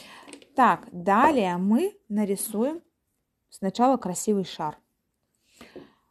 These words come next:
В шаре у меня будет черная подложка. Сейчас объясню, почему. А, под все практически,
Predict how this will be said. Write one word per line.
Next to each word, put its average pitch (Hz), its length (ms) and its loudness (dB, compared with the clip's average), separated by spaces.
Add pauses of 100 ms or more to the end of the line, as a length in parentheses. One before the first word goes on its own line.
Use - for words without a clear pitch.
(200)
В - 60 -16
шаре 330 260 4
у 262 60 2
меня 208 220 0
будет 208 260 -2
черная 214 400 -2
подложка. 170 600 -10 (500)
Сейчас - 300 -2
объясню, 208 340 -2
почему. 165 460 -10 (260)
А, 190 540 0 (120)
под 226 340 2
все 214 580 -2
практически, 220 1000 -6